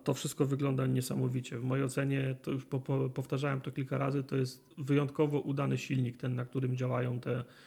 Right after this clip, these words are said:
ostatnie cztery, ostatnie cztery re-, re-, re-, Residenty. Szczególnie ładnie wyglądają twarze też. Nie, nie spo-, nie spotkałem jednej osoby, która by była brzydka, że mi powiedziała: „O, coś tu nie wyszło”, nie? Jakieś,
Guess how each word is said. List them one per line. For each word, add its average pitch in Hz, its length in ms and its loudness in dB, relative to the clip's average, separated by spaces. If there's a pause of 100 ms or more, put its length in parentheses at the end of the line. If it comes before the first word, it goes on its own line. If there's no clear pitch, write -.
(180)
ostatnie 135 400 -2
cztery, 131 720 2
ostatnie 131 380 -4
cztery 139 320 2
re-, 131 460 2
re-, 139 240 2
re-, 131 360 4
Residenty. 139 680 2 (380)
Szczególnie 139 600 6
ładnie 143 320 2
wyglądają 135 480 0
twarze 127 420 -4
też. - 380 -16 (560)
Nie, 135 160 4
nie 139 260 4
spo-, 143 180 -2
nie 143 200 6
spotkałem 147 440 2
jednej 156 280 4
osoby, 147 320 2
która 143 220 0
by 139 120 0
była 135 200 0
brzydka, 135 400 -2
że 131 100 -2
mi 127 60 0
powiedziała: 127 320 0
„O, 123 300 0
coś 123 200 -6
tu 139 100 0
nie 127 120 4
wyszło”, - 360 -2
nie? 131 80 -6
Jakieś, 139 480 -2